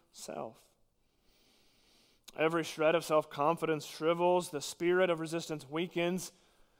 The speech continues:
and they become more submissive, more willing to take directions. You see, darkness disarms a person, can drive them to madness.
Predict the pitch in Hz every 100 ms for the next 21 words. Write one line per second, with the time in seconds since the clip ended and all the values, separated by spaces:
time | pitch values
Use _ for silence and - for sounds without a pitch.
0 | _ - 147 160 160 - 180 185 170 180
1 | 175 165 156 180 - 123 120 - _ _
2 | _ _ 147 156 165 160 143 139 160 151
3 | 147 147 151 - 92 131 - - _ _
4 | _ _ _ _ _ _ - - 185 208
5 | 247 262 233 - 180 180 190 208 156 127
6 | 127 113 - 117 _ _ _ _ _ _
7 | _ - 165 170 180 214 202 208 202 185
8 | 156 151 156 175 123 - - -